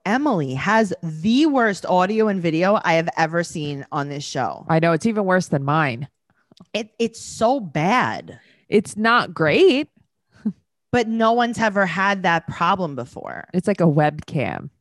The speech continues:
Speaker 1: It's like a webcam from ninety-two.
Speaker 2: Yeah, like, I used to talk to my mom on a webcam, like, years and years
Speaker 1: Right, like,
Speaker 2: ago,
Speaker 1: you had
Speaker 2: and
Speaker 1: to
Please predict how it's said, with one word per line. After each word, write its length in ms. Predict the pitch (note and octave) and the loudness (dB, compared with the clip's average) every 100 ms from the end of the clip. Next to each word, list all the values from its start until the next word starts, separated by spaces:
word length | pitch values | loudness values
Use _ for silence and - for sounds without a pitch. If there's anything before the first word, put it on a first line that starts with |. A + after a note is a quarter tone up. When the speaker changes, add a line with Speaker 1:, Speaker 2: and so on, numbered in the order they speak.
| _ _ _ - | _ _ _ -6
Speaker 1:
It's 180 | G#3 - | -6 -2
like 180 | B3 B3 | -2 0
a 40 | |
webcam 640 | G3+ G#3 C4 - G#3 G3 | 0 2 0 -2 -2 -2
from 260 | G3+ F3+ F3+ | -4 -6 -4
ninety-two. 1040 | F3 F#3+ G3 F#3+ F3 - - D#3+ B2 - F3 | -4 -4 -6 -10 -10 -6 -4 -4 -6 -8 0
Speaker 2:
Yeah, 320 | F#3 F#3 F3 | 4 6 4
like, 200 | D3+ F3+ | 4 2
I 60 | F#3 | 2
used 160 | G3 | 2
to 60 | - | 2
talk 140 | G3+ | -2
to 80 | - | 0
my 120 | D#3+ | 0
mom 500 | D3+ C#3+ C3+ C#3+ D#3+ | 0 2 2 2 2
on 120 | F#3 | 2
a 80 | F#3+ | 2
webcam, 680 | G3 F#3+ F#3+ - G3+ G3 G3 | 2 0 -2 -2 0 2 0
like, 240 | F3+ D#3+ | -2 -4
years 420 | D#3 D3 D3 E3+ | -2 2 4 4
and 160 | E3+ D3 | 2 0
years 240 | C3+ C#3 | 0 2
Speaker 1:
Right, 160 | F#3 G3+ | 4 4
like, 80 | A3 | 4
Speaker 2:
ago, 60 | A#3 | 6
Speaker 1:
you 40 | |
had 60 | |
Speaker 2:
and 60 | |
Speaker 1:
to 20 | G3+ | 6